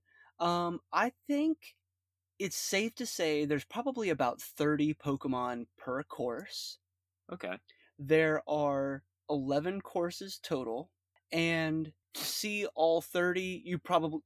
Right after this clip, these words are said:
Speaker 1: I think it's safe to say you need to go between day and night, you know,
Speaker 2: Right.
Speaker 1: play both versions, and, and th-, all that said,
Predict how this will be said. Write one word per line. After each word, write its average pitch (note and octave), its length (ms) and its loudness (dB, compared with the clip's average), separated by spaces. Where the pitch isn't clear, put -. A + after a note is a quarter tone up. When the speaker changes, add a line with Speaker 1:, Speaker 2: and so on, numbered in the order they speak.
Speaker 1:
I D3+ 80 6
think E3 420 2
it's D3+ 160 0
safe D#3 260 2
to D3 80 0
say D#3+ 120 2
you D3 140 4
need D3 160 8
to C3+ 60 4
go C#3 140 6
between C3+ 400 2
day B2+ 300 2
and D3 140 4
night, G#2+ 340 0
you D#3 100 4
know, C#3 100 6
Speaker 2:
Right. F3 100 2
Speaker 1:
play D3+ 180 6
both C#3 280 2
versions, C#3+ 500 2
and, D#3 300 4
and D3 180 2
th-, B2+ 260 -4
all A#2+ 160 -2
that G#2 200 -4
said, B2+ 280 -2